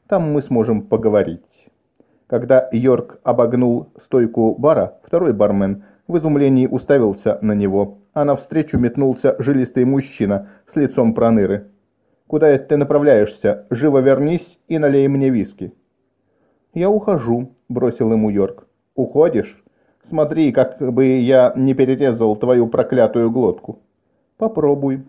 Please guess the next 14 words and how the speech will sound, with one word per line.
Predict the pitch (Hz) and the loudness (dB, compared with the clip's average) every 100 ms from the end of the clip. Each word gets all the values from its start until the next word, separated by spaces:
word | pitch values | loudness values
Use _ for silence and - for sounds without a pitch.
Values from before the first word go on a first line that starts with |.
| _ | _
спокойно | _ 127 127 131 123 | _ -6 0 0 2
предложил | 120 117 123 117 120 110 | -2 -2 -2 0 -2 0
Джошуа, | 117 156 - 151 147 - _ _ | -2 -2 0 0 -2 -14 _ _
выжидающе | 180 160 147 147 135 135 - 147 | -6 -4 0 0 0 -4 -4 -2
обведя | 117 123 117 123 | 0 -2 0 0
взглядом | 113 123 131 123 117 | -2 0 0 0 -2
всех | 117 120 - | -4 -6 -4
присутствующих. | - 117 101 - - 87 - - - _ _ _ _ _ _ | -8 -6 -8 -12 -14 -14 -16 -18 -20 _ _ _ _ _ _
В | _ | _
помещении | 196 190 - - 180 170 | -2 -2 -2 -4 -2 0
на | 151 | 0
мгновение | 117 113 117 123 123 | 2 2 2 2 0
стало | 120 - 107 113 | -2 0 0 0
тихо. | 113 98 - 82 | -4 -10 -10 -12